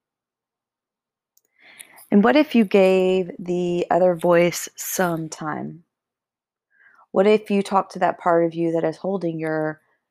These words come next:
quote unquote something greater? What if,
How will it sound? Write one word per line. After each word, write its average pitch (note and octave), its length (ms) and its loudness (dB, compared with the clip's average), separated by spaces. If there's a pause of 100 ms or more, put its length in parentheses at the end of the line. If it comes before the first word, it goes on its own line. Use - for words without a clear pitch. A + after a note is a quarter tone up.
quote E3 220 2
unquote D#3+ 360 -2
something E3 520 -6
greater? E3+ 540 -6 (420)
What F#3+ 180 4
if, G3 220 4